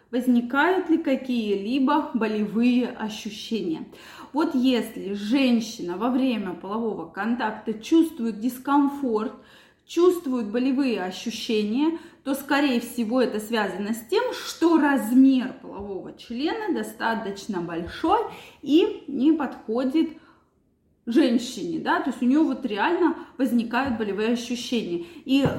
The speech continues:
часто, кстати, очень женщины с небольшим влагалищем, совершенно с небольшим, э, начинают общаться, встречаться с мужчинами, у которых достаточно большой половой орган, и для них это определённый дискомфорт.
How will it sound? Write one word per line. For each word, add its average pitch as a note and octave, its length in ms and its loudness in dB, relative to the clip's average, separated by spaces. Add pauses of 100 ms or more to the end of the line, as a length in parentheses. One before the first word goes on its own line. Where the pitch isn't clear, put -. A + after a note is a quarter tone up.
(140)
часто, - 540 2
кстати, - 420 -6
очень A3 480 -6
женщины A3 1120 0
с - 180 -8
небольшим B3 560 0
влагалищем, A3+ 960 -2
совершенно A3 540 -6
с - 100 -14
небольшим, G3 560 -4 (460)
э, G3+ 180 -8
начинают A#3+ 720 0
общаться, G#3+ 480 -6
встречаться G3+ 640 -8
с - 100 -6
мужчинами, C4+ 580 0
у G#3+ 100 -2
которых A#3 340 0 (320)
достаточно A#3 600 -4
большой A#3 440 0
половой G#3 400 -2
орган, D4+ 460 0 (240)
и A#3 100 -6
для A3 180 -2
них D4 320 2
это D4 220 -4
определённый A3+ 640 0
дискомфорт. B3 800 -2